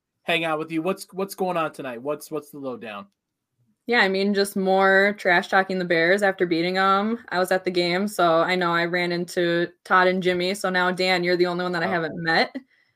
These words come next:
Speaker 2: which is weird 'cause you're the one I've
Speaker 1: That's
Speaker 2: known the longest.
Speaker 1: I was gonna say, yeah.
Speaker 2: <laughs> But no, so we'll just kinda break down that a little bit, do some Ravens preview. So yeah, if you're into more Packers content, just stick around and we'll be on at eight forty-five Central Time.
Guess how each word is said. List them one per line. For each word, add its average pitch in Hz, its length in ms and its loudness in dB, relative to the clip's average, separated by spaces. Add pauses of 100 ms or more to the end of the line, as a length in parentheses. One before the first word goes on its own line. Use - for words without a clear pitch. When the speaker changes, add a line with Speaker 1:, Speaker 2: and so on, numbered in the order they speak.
(140)
Speaker 2:
which 190 160 -2
is 175 120 0
weird 175 280 4
'cause 190 100 -4
you're 175 80 2
the 175 80 -4
one 175 100 -4
I've 170 160 0
Speaker 1:
That's 170 120 -2
Speaker 2:
known 165 80 -4
the 160 60 -4
longest. 214 680 4 (120)
Speaker 1:
I 226 60 -16
was 202 120 -12
gonna 214 100 -12
say, 196 300 -10
yeah. 175 200 -4 (460)
Speaker 2:
<laughs> 254 140 0 (560)
But 214 220 4
no, 233 180 4
so 208 200 -2
we'll 208 120 2
just 202 160 -6
kinda 214 200 0
break 196 280 4
down 185 200 2
that 175 180 0
a - 20 2
little 180 240 2
bit, 180 240 2
do 180 140 -2
some 175 580 -6
Ravens 180 400 -2
preview. 175 720 0 (440)
So 185 300 2
yeah, 208 240 2
if 185 140 -6
you're 185 100 2
into 180 420 -4
more 175 300 -4
Packers 175 340 -2
content, 190 440 -6
just 170 160 -6
stick 180 180 -4
around 175 340 -4
and 180 120 -6
we'll 175 120 -2
be 175 140 -2
on 170 220 -4
at 165 240 -4
eight - 180 -2
forty-five 170 580 -2
Central 151 380 -8
Time. 175 480 -8